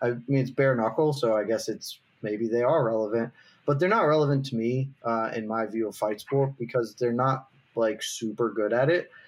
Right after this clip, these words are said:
Uh, they're both really tough, and I don't think they get enough credit for that, like, because they are traditionally pretty, or however you wanna put it. Um, but they're both, like, really tough women. Uh, and from the highlights I could see, it seemed like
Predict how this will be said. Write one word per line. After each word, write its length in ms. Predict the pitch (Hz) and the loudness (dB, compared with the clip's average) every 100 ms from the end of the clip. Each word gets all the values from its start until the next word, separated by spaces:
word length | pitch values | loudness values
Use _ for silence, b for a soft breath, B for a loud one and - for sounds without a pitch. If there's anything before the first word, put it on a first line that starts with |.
| B | B
Uh, 380 | - 131 127 123 | 0 4 4 4
they're 140 | 123 139 | 2 2
both 220 | 208 277 | 2 2
really 280 | 226 214 135 | 0 2 0
tough, 460 | - 127 147 - | 0 2 2 0
and 100 | - | -4
I 60 | 139 | -2
don't 240 | 139 147 | -2 -2
think 180 | - 143 | -2 -2
they 120 | 135 | -2
get 300 | 120 127 131 127 | 0 -2 -2 -2
enough 240 | 123 113 | -2 -2
credit 340 | - 113 143 | -2 -2 -2
for 80 | 156 | -2
that, 260 | 160 185 - | 0 0 2
like, 380 | 113 110 104 - b b _ | 0 0 -4 -16 b b _
because 420 | 139 135 135 117 | -4 0 0 0
they 180 | 123 120 | 2 2
are 420 | 117 117 110 107 - _ _ _ _ _ _ | 4 4 2 -2 -6 _ _ _ _ _ _
traditionally 640 | - 139 131 110 - 113 107 | -6 -2 0 0 -2 -4 -6
pretty, 480 | - 107 110 131 139 - _ | -4 -2 0 -2 -6 -12 _
or 80 | - | -4
however 220 | 120 117 | 0 2
you 80 | 120 | 0
wanna 120 | 117 | 0
put 140 | 117 151 | 2 2
it. 200 | 180 b b b _ | 2 b b b _
Um, 360 | 135 139 127 120 | 0 4 2 2
but 80 | 131 | 2
they're 100 | 135 | 2
both, 260 | 143 214 | 2 2
like, 140 | 156 101 | -2 0
really 300 | 113 131 113 | 2 2 0
tough 340 | - 135 135 | 0 0 0
women. 460 | 107 135 135 107 - b b | -2 0 0 -4 -10 b b
Uh, 360 | - 117 113 110 113 | -2 0 2 0 0
and 460 | 113 110 110 113 | 0 0 -4 -8
from 260 | - 117 113 | -4 -2 0
the 60 | 104 | 2
highlights 440 | 117 117 110 110 | 4 4 2 0
I 80 | 110 | -2
could 160 | 104 | -2
see, 280 | - 110 135 - | -4 -2 -2 -2
it 200 | 110 104 - | -4 -4 -10
seemed 360 | - - 104 101 | -14 -8 -6 -4
like 240 | 104 104 | -2 -2